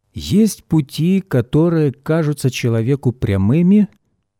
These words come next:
но конец их — путь к смерти.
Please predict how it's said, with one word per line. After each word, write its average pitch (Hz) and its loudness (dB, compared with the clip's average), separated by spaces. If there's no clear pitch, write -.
но 107 0
конец 156 0
их — - -8
путь - -8
к - -20
смерти. 90 -6